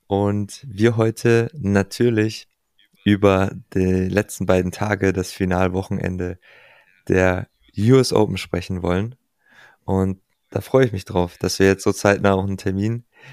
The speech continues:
gefunden haben, weil es für mich übermorgen schon wieder in die U S A geht. Ich gestern erst, ähm, nee, vorgestern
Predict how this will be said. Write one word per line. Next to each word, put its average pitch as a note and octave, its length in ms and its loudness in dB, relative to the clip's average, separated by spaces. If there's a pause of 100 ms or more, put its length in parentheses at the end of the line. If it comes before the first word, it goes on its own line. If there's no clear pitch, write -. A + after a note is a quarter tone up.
(200)
gefunden - 440 -2
haben, A2+ 380 -2 (500)
weil F#2+ 100 0
es - 100 -4
für G2 100 -2
mich G2+ 180 -2
übermorgen F#2+ 460 0
schon F#2+ 180 -4
wieder F#2 160 -4
in F#2 140 -2
die F2+ 80 -4
U F#2 80 -4
S F#2 120 -6
A G2 200 0
geht. G2 280 0 (640)
Ich - 220 -16
gestern G2+ 480 -4
erst, F#2+ 600 -4
ähm, F2+ 440 -4
nee, F#2+ 140 -4
vorgestern G2+ 680 -4